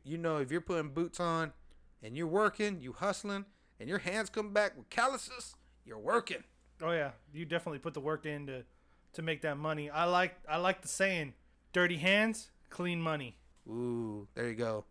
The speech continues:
Speaker 1: But, you know, like, it, <laughs> it's, it's, it's, uh,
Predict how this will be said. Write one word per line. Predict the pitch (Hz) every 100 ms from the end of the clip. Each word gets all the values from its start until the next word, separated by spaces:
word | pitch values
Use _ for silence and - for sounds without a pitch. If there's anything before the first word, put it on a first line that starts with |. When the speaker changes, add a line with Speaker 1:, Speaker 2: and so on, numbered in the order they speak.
| -
Speaker 1:
But, | 104 101 101 - _ -
you | 127
know, | 117 110 107
like, | 123 127 - -
it, | 147 - 127 - - - _
<laughs> | - _ - _ _ -
it's, | 139 160 - -
it's, | 156 156 -
it's, | 139 131 123 143
uh, | 127 123 120 117